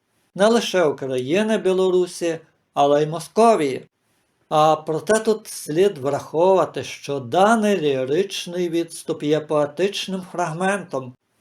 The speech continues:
білим віршом, тоді як у поезії слово «Русь» у відповідну добу та навіть століттям пізніше було прийнято у Росії застосовувати саме до Росії,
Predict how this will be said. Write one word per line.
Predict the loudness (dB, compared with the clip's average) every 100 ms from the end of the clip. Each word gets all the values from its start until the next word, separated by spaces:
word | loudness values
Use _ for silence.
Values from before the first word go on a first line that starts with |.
| _
білим | 0 2 2 2
віршом, | 0 -2 0 2 0 -2 -12 _ _ _ _ _ _
тоді | -4 0 2
як | 0 0
у | -6
поезії | 0 4 4 4 2 0
слово | -2 -2 0 0
«Русь» | 0 0 -2 -20 _ _
у | -2 0
відповідну | 0 -4 -4 0 0 2 0
добу | 0 2 0 0 -6 _ _ _
та | -4 0
навіть | 0 0 -6
століттям | -10 -6 -2 0 0 -2 -4 -4 -10
пізніше | -8 -8 -8 -12 -6 -4 -4 -2 0 0
було | 0 0 -2
прийнято | -2 -2 -2 -6 -6 -8 -8 -10
у | -2 2 4
Росії | 2 -2 -6 -4 0 2 2 -2 _ _ _ _
застосовувати | -2 -2 -2 -10 -10 -2 2 4 2 -4
саме | -4 -4 2 2
до | 0 -2 2 6 6
Росії, | 4 -2 -6 -6 -6 -8 -10